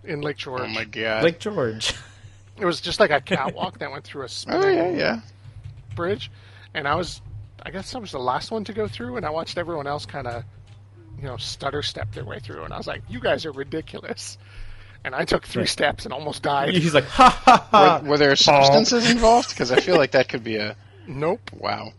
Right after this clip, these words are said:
Speaker 1: N-, no, no.
Speaker 3: Yeah, no, not even. Like, like, at, at most, like, a beer or two at dinner. Like, we weren't, like, wasted or
Speaker 1: Yeah,
Speaker 3: anything.
Speaker 1: no, I, I
Speaker 3: Like,
Speaker 1: took two steps.
Speaker 3: at absolute
Speaker 1: I
Speaker 3: most.
Speaker 1: took two steps and the horizon went vertical, and I couldn't move <laughs> anymore. It was bananas.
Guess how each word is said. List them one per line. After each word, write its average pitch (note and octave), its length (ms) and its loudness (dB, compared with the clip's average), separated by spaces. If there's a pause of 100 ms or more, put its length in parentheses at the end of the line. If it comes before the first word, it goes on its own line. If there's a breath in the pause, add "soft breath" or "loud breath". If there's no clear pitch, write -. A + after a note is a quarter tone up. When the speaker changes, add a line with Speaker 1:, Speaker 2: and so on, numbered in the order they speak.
(100)
Speaker 1:
N-, D3+ 260 -12
no, D3+ 240 -6 (100)
no. - 120 -18 (240)
Speaker 3:
Yeah, D3+ 200 2
no, C#3 180 4
not C3 200 2
even. B2 340 0
Like, A#2 240 0
like, B2 140 -4
at, E3 320 2
at G3 200 6
most, E3 320 6
like, C3 280 6
a C3 60 0
beer C3 280 4
or C3+ 60 4
two C3+ 200 0
at A#2 120 -4
dinner. G#2+ 320 0
Like, G#2+ 160 -4
we B2 80 -2
weren't, C3 200 0
like, A#2+ 140 -6
wasted A2 400 0
or G#2 40 -2
Speaker 1:
Yeah, G2+ 80 -4
Speaker 3:
anything. F#2+ 340 -6
Speaker 1:
no, - 80 -12
I, G#2 140 -2
I G2+ 180 -2
Speaker 3:
Like, G2 100 -4
Speaker 1:
took F3 160 -2
two - 160 -4
steps. F3 300 0
Speaker 3:
at C#3+ 100 0
absolute B2+ 560 -2
Speaker 1:
I - 40 -8
Speaker 3:
most. G#2+ 100 -4
Speaker 1:
took G2 100 -6
two F3+ 160 -6
steps - 320 -2
and D3 100 -8
the C#3+ 40 -10
horizon C#3 480 -6
went C3 160 -12
vertical, D3+ 480 -8
and D#3 100 -10
I D#3 60 -8
couldn't D#3+ 320 -10
move C#3 200 -12
<laughs> E3+ 140 -8
anymore. F3 300 -8 (1040 soft breath)
It F3 120 -6
was G3 140 -10
bananas. - 880 -8